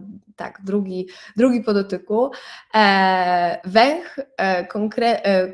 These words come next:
węch jest takim najpiękniejszym, naturalnym teleporte-, teleporterem, który mamy. E, nie umiem-,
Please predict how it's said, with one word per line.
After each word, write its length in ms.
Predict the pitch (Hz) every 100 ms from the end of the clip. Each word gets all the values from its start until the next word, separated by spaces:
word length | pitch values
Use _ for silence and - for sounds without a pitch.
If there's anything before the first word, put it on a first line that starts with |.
| 214
węch 340 | 220 240 247
jest 140 | 233 -
takim 340 | 214 214 202
najpiękniejszym, 1200 | 208 208 208 220 208 226 214 226 254 247 214 196 208
naturalnym 760 | 208 208 208 202 202 202 196
teleporte-, 680 | 202 196 196 - 190 190 190 - -
teleporterem, 840 | 208 208 208 190 196 185 185 180
który 280 | - 185 180
mamy. 420 | 180 170 180 214 - - - -
E, 160 | 185 196
nie 140 | 214
umiem-, 360 | 214 233 240